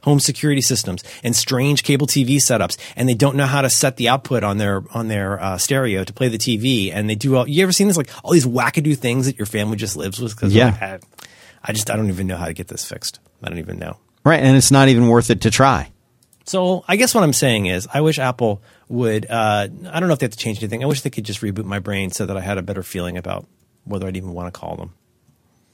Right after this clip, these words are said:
Speaker 1: And with FedEx, I don't know, man. It just bums me out 'cause, like, Federal Express, as I call it, FedEx used to be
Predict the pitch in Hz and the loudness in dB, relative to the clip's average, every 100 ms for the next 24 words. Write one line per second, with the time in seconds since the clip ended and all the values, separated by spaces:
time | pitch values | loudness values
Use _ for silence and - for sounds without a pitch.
0 | _ - - - - 285 294 - 415 453 | _ -20 -20 -20 -10 -4 -2 0 2 2
1 | - - 427 392 127 127 139 156 190 285 | 2 0 2 2 4 4 2 2 2 0
2 | 269 233 175 156 131 113 139 123 143 131 | 0 2 4 2 2 2 0 0 -2 0
3 | 196 202 - 143 135 - - 117 110 107 | 0 0 0 2 2 0 -2 -4 -4 -2
4 | 90 98 104 - 175 175 - 147 - 110 | 0 -2 -6 -4 0 0 0 -2 -4 -6
5 | 113 101 92 92 | -4 -2 -2 -6